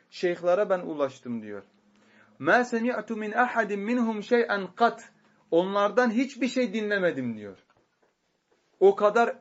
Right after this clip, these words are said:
ilimden konuşan vardı, hiçbirinden hiçbir şey dinlemedim diyor.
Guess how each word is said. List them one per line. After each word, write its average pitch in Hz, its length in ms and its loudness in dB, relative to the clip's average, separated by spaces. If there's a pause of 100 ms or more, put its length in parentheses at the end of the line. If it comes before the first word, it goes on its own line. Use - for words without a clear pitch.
ilimden 202 460 -4
konuşan 208 460 -6
vardı, 214 200 -2
hiçbirinden 202 560 -8
hiçbir - 240 -14
şey 170 220 -4
dinlemedim 156 520 -6
diyor. 113 140 -8